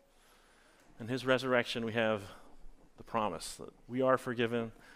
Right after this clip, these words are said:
we are adopted by God, we are gonna spend eternity with him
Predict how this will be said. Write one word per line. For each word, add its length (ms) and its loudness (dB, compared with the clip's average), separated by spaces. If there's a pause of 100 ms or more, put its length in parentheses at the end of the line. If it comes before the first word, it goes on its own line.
(140)
we 120 -6
are 140 0
adopted 500 2
by 180 2
God, 280 2
we 100 0
are 100 2
gonna 180 -2
spend 280 -6
eternity 560 -4
with 180 -4
him 340 -2